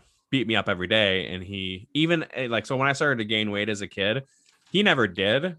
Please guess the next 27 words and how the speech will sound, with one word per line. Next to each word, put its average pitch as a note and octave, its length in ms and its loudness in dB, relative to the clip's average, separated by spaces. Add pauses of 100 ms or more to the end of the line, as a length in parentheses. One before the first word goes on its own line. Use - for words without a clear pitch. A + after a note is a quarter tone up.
but B2 140 2
he D3 100 2
would B2 140 0
still B2 340 -2
beat F#2+ 220 -4
me F#2 140 -6
up. G#1+ 280 -10
It C3 60 2
was D3+ 180 4
one D#3+ 120 2
of E3 60 4
those C#3 200 0
things A#2+ 280 -2
where G#2 120 0
I A#2 120 2
was, A2+ 200 -2
like, D#2 320 -8 (400)
probably G2+ 240 -2
sixty - 460 -4
pounds A2+ 300 0
more G#2+ 200 2
than A2+ 100 0
him, B2 260 0
and G#2+ 120 -2
he A2+ 100 -2
would G#2+ 140 -4
still, - 880 0